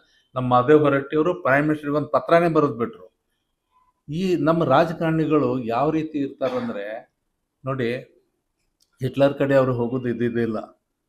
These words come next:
ಅವರು ಈ ದೇಶದಲ್ಲಿ, ಅವರು ಸಮಾಜವಾದದ ಪರಿಕಲ್ಪನೆಯಲ್ಲಿ ಅವರಿದ್ರು. ಅವರು ಸ್ಟಾಲಿನ್ಗೆ ಭೇಟಿಯಾಗುವ ಯೋಚನೆ ಇತ್ತು, ಹೋಗಿದ್ರು. ಆದ್ರೆ ಅಷ್ಟೊತ್ತಿಗೆ ಎರಡನೇ ಮಹಾಯುದ್ಧದಲ್ಲಿ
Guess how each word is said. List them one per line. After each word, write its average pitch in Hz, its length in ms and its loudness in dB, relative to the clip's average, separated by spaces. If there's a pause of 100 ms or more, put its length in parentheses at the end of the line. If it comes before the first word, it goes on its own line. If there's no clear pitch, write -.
(200)
ಅವರು 139 560 2 (720)
ಈ 139 240 2
ದೇಶದಲ್ಲಿ, 147 920 2 (120)
ಅವರು 143 280 2
ಸಮಾಜವಾದದ 156 920 4 (140)
ಪರಿಕಲ್ಪನೆಯಲ್ಲಿ 110 840 -6 (440)
ಅವರಿದ್ರು. 110 540 -10 (460)
ಅವರು 165 640 2 (480)
ಸ್ಟಾಲಿನ್ಗೆ 170 600 2
ಭೇಟಿಯಾಗುವ 151 540 2
ಯೋಚನೆ 127 420 0
ಇತ್ತು, 107 220 -16
ಹೋಗಿದ್ರು. 104 480 -18
ಆದ್ರೆ 135 420 2 (520)
ಅಷ್ಟೊತ್ತಿಗೆ 151 600 0
ಎರಡನೇ 151 480 2
ಮಹಾಯುದ್ಧದಲ್ಲಿ 147 1040 -2